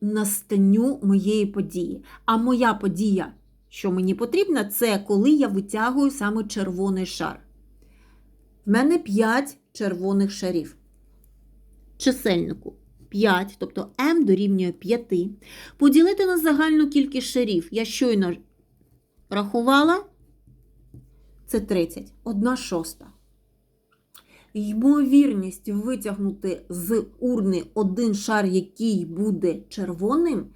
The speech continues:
дорівнює одна шоста. І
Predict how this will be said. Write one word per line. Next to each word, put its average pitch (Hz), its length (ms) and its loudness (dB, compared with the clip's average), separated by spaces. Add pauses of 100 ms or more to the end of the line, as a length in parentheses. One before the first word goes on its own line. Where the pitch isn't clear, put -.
(280)
дорівнює 240 520 2 (120)
одна 180 280 -6
шоста. - 440 -14 (2250)
І 330 200 6